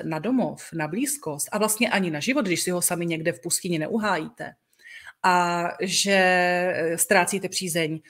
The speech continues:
podle toho, jaká byla kultura zrovna buď bohů, nebo nějakého kultu, nebo boha,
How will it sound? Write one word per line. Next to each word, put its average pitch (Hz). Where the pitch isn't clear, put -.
podle 165
toho, 175
jaká 160
byla 160
kultura 170
zrovna 156
buď 139
bohů, 190
nebo 160
nějakého 156
kultu, 202
nebo 175
boha, 180